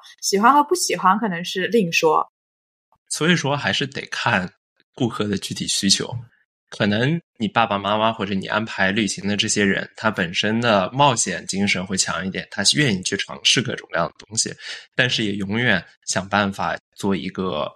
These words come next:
Speaker 2: 备用计划，因为你不知道是不是真的会水土不服。
Speaker 1: 嗯。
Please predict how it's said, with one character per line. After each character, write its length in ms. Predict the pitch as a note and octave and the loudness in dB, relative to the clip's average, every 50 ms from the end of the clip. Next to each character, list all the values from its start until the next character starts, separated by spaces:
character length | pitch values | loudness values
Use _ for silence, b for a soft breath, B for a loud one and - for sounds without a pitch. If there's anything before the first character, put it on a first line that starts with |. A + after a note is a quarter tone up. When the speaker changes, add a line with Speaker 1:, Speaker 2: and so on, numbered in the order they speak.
| _ _ _ | _ _ _
Speaker 2:
备 120 | - C3 A2 | 2 2 2
用 180 | G2 E2+ - | 2 -2 -4
计 160 | - - - | -4 -4 -4
划， 240 | - - - - - - _ _ _ _ _ | -4 -6 -8 -8 -10 -12 _ _ _ _ _
因 160 | - B2 C3+ | 0 2 4
为 100 | C#3 B2 | 4 4
你 80 | A2 G2+ | 2 2
不 140 | F#2+ F#2+ G2 | 0 -2 -2
知 120 | - G#2+ | -2 0
道 220 | G#2 A2 G#2 G2+ F#2+ | 2 4 4 4 4
是 160 | - - A#2 | 2 2 2
不 80 | G2 | 0
是 160 | F#2+ - F#2 - | -2 -4 -2 -2
真 140 | - G2 | 0 0
的 100 | G#2 G2 | 2 2
会 100 | F#2+ F#2+ | 2 2
水 200 | F2+ - - - | 0 0 0 -2
土 160 | - - - - | -6 -8 -8 -8
不 120 | - - | -10 -12
服。 280 | - - - - - - | -12 -12 -10 -8 -8 -10
Speaker 1:
嗯。 100 | B | B